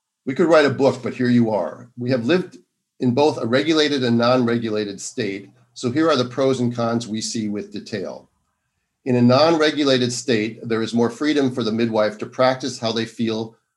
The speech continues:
they need to, as well as providing moms care that is all but unrestricted. Those women that are V bac's or geriatric,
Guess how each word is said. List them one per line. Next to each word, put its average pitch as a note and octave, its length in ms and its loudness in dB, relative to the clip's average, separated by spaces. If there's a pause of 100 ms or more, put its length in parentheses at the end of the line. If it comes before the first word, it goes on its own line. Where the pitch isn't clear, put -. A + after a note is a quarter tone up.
(380)
they A#2+ 140 2
need B2 380 0 (280)
to, A2 240 0
as G#2+ 140 -4
well C3 220 2
as B2 120 0
providing A#2 480 0
moms A#2 320 0
care A#2+ 280 -2
that G#2 140 -4
is G2+ 120 -8
all A2 640 -4
but G#2+ 220 -4
unrestricted. G#2 800 -8 (560)
Those C#3 220 2
women D3+ 260 2
that B2 140 4
are A2+ 120 2
V B2 180 -2
bac's C3 380 4
or A#2 80 -8
geriatric, A#2 840 0